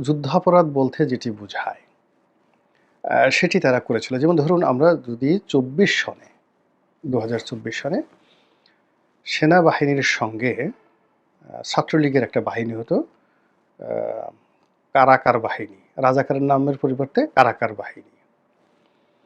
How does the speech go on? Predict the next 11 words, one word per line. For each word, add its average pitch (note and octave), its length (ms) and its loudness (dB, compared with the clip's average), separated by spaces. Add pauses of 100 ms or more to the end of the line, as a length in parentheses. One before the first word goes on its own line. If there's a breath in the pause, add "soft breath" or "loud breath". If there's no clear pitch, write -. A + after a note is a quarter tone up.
(240)
যুবলীগের F3 420 6
একটা D#3+ 180 4
বাহিনী C3+ 320 2
হতো C#3 180 -2
আল C3 180 4
বদরের C#3+ 540 4
পরিবর্তে B2+ 600 -2 (380)
আল C3+ 200 4
টটর C3 380 0
বাহিনী। - 400 -8 (1500)
তারপরে D3+ 460 6